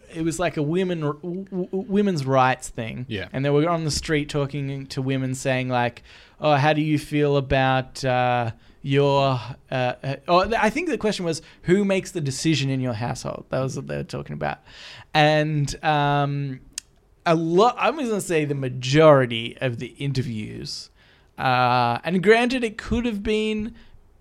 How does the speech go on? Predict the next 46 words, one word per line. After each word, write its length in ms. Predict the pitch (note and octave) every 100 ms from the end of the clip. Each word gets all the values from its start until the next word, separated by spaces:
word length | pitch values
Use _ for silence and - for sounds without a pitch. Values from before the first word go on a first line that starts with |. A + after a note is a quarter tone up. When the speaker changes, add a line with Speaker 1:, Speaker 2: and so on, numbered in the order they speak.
| G#3+ D#3+ -
Speaker 1:
to 160 | F#3+
the 100 | G3
best 320 | F3 G3+ G3 G3
interest 380 | F3+ F3 E3 D#3+
of 160 | D#3
the 160 | D#3+ D#3+
A 140 | D#3+ D3+
B 160 | D3
C 280 | D3 D3 C#3
to 140 | C3 C#3
report 480 | C#3+ C3+ F3+ F#3
it 140 | D3 A#2
this 220 | A#2 -
way. 280 | C3+ - D3
Speaker 2:
Sure. 240 | C#3 F#2 - - - -
Speaker 1:
Uh, 320 | - C#3 C#3+ D3
but 180 | F3
the 80 | D#3+
majority 640 | D#3 D3+ F#3+ G#3+ A3 G3+ G3
of 240 | F#3 F3
it 320 | E3+ D#3 D#3
was 580 | D3+ D3 D3+ D3+ D3+ C#3+
women 380 | D#3 E3 D#3+ D#3
saying, 600 | D#3+ D3 C#3+ C#3+ D3 C#3+ - _ -
"Oh, 160 | G3+
my 180 | F#3+ D3+
husband 380 | E3 D#3+ D3 C3+
does, 300 | B2 A2+ A#2+
and 320 | B2 A2+ - - _ -
I 140 | E3
prefer 640 | - - E3 - D#3+ G3 C#3+
it 100 | C3
that 200 | C3 B2
way." 320 | B2 A2+ A2
And, 100 | A#2+
Speaker 2:
Yeah. 200 | G#2+ F2+ - _
Speaker 1:
you 80 | D#3
know, 120 | E3
the 120 | D#3 C3+
man 400 | C3+ D3+ D#3+ D3+
should 200 | D3+ -
work 340 | D#3 F3+ F#3
and 160 | D3+ C#3
the 120 | C3
women 220 | C#3+ D#3+
should 340 | C#3+ D3 A#2